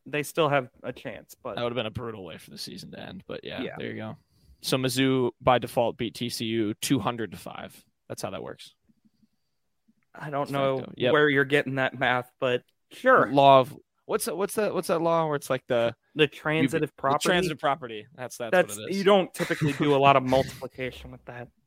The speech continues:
Speaker 2: No, I do. It's my, it's my new rule. Anyway, um, my jersey of the week, uh, I am doing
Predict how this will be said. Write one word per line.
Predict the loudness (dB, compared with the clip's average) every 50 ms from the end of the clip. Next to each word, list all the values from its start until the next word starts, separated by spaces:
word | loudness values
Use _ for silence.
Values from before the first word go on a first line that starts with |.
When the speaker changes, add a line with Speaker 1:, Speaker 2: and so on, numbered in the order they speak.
| _ _ 2
Speaker 2:
No, | 6 8
I | 8 8
do. | 8 6 2 -4 -6 -10 -16 -20 -20 -20 _ _
It's | -12 -6
my, | -4 -4 -2 -4 -6 -10
it's | -10 -10
my | -10 -8 -8
new | -10 -12 -14
rule. | -14 -14 -14 -16 -18 _ _ _ _ _ _ _ _ _ _ -2
Anyway, | 0 0 0 -2 -4 -6 -10 -14 _ _ _ _ _ _ _
um, | 4 6 8 8 8 6 4 2 -2 -8 -12 _ 2
my | 6 8 8 8
jersey | 8 6 6 6 6 4
of |
the | 6 6
week, | 8 8 6 6 4 0 -8 -14 -6 _
uh, | 2
I | 2 4 4 4 2 2 2 2 2
am | 2 0 0
doing | 0 0 0 2 0 0 -2 -4 -6 -8